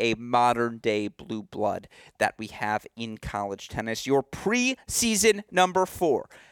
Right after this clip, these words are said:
entering the twenty twenty-four season, the T C U Horned Frogs. With that said, Chris Halioris, three teams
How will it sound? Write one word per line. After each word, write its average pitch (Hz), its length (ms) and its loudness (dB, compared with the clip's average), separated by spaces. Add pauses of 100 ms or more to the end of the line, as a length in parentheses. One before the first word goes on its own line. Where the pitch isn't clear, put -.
(120)
entering 110 340 -6
the 110 60 -8
twenty 107 260 -8
twenty-four 101 460 -8
season, 92 420 -10 (280)
the 110 240 -10
T 117 220 -8
C 101 200 -8
U 101 420 -10
Horned 95 240 -10
Frogs. 104 340 0
With 110 120 -6
that 226 260 8
said, 196 380 8 (260)
Chris 190 240 2
Halioris, 160 680 4 (340)
three 160 480 -2 (240)
teams 139 560 -6